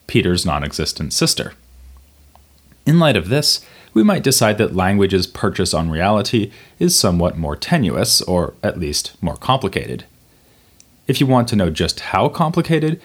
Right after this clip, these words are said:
you can do no better than to read discussions of language produced by university masters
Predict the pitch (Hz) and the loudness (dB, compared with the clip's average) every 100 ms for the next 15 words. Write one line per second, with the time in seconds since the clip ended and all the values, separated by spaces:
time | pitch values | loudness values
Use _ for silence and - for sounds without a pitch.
0 | - - 165 180 156 110 104 90 87 127 | -10 -2 2 2 2 2 2 2 2 2
1 | 107 80 76 78 98 92 107 92 98 87 | 2 0 -4 -4 -2 -2 0 0 0 0
2 | 90 127 123 98 87 85 110 131 131 127 | 0 0 0 -2 0 0 0 2 0 -2
3 | - 147 113 - 95 90 98 110 98 104 | -6 0 0 0 0 2 2 2 0 0
4 | 131 113 110 101 - - 82 - | -2 0 2 0 -2 -4 -4 -6